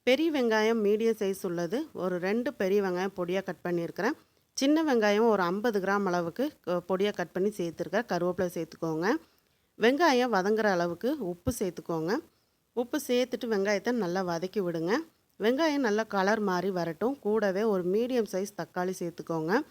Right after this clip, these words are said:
தக்காளி பெரும்பாலும் சேர்க்க மாட்டாங்க. நான் ஏன் சேர்த்தேன் அப்படின்னா, இப்போ குடல் குழம்பு வந்து நீங்க காலையில செய்றீங்க, நைட் வரைக்கும் கெட்டு போகாம இருக்கணும்னா,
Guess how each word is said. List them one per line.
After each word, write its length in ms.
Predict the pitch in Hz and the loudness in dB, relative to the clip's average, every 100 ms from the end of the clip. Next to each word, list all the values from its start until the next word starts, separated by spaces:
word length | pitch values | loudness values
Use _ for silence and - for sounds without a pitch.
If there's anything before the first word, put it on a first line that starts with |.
| _ _ _ - | _ _ _ -2
தக்காளி 420 | 233 - 311 269 | -2 2 0 0
பெரும்பாலும் 580 | 269 214 226 220 208 233 | 0 0 2 2 2 2
சேர்க்க 360 | 226 202 226 247 | 0 -2 -2 -2
மாட்டாங்க. 480 | 196 175 175 180 | -2 -2 -4 -2
நான் 220 | 214 175 175 | 0 0 0
ஏன் 220 | 196 226 | -2 -2
சேர்த்தேன் 340 | 190 180 190 170 | -4 -6 -6 -6
அப்படின்னா, 320 | 156 165 240 - _ _ _ - | -4 -2 -2 -4 _ _ _ -8
இப்போ 260 | 208 233 | -6 -6
குடல் 320 | 233 233 269 | -2 -2 0
குழம்பு 300 | 277 254 226 | 0 0 0
வந்து 220 | 190 190 226 | 0 0 2
நீங்க 200 | 185 190 | 0 0
காலையில 460 | 196 185 190 214 208 | 0 0 2 0 -2
செய்றீங்க, 380 | 180 175 175 | -4 -2 0
நைட் 340 | 190 175 233 262 | 0 0 -2 -2
வரைக்கும் 320 | 214 202 226 | -4 -2 -4
கெட்டு 260 | 202 170 196 | -4 -8 -4
போகாம 440 | 202 190 185 196 | -2 -2 -2 -2
இருக்கணும்னா, 420 | 170 185 180 202 | -4 -4 -2 -2